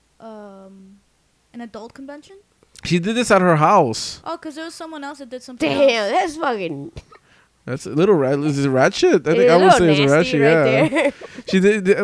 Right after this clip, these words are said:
Speaker 2: but like I said, there were pictures of dudes just lining up at her house to fuck her. They waited in line.
Speaker 3: Well,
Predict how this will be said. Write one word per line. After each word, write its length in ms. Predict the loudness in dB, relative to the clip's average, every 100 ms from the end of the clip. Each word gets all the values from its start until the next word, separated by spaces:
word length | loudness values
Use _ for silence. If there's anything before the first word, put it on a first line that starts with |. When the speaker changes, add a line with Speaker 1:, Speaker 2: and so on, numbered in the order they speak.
| 0
Speaker 2:
but 140 | 2
like 120 | 2 0
I 20 |
said, 180 | 2 4
there 80 |
were 100 | 4
pictures 460 | 4 4 2 -2 -4
of 140 | -4
dudes 300 | 0 0 -2
just 160 | -4 -2
lining 380 | 0 0 0 0
up 160 | 0
at 60 | 2
her 120 | 4
house 220 | 4 2
to 100 | 0
fuck 240 | -2 -2 -2
her. 300 | -4 -4 -8 -4
They 80 | 2
waited 340 | 4 6 4 4
in 100 | 2
line. 400 | 0 0 -2 -4
Speaker 3:
Well, 260 | -4 -6